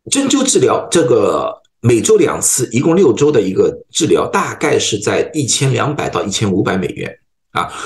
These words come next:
这个和药物相比的话，基本上差不多或者略微低一点点。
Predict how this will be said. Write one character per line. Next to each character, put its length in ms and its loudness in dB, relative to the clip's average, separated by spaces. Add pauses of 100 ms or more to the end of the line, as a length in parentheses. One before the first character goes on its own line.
(120)
这 120 2
个 320 0
和 200 0
药 240 2
物 100 4
相 300 0
比 120 -4
的 120 -4
话， 180 -4
基 380 0
本 200 -2
上 240 0
差 320 -2
不 140 -4
多 160 4 (160)
或 180 4
者 300 -4
略 160 4
微 160 4
低 240 0
一 60 2
点 180 0
点。 160 0